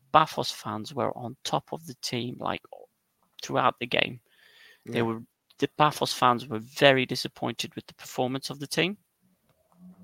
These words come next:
Speaker 1: Um, yeah,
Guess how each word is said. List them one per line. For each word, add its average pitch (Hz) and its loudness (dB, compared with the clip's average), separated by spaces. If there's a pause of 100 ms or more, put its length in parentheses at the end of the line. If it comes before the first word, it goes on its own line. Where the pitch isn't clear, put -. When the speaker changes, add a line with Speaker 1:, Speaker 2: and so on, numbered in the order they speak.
(600)
Speaker 1:
Um, 110 2 (1500)
yeah, 120 4